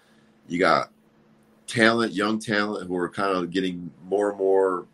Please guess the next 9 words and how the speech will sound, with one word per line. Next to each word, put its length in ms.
um, 400
experience 540
every 200
day. 360
And, 380
uh, 300
you 80
got 200
guys, 380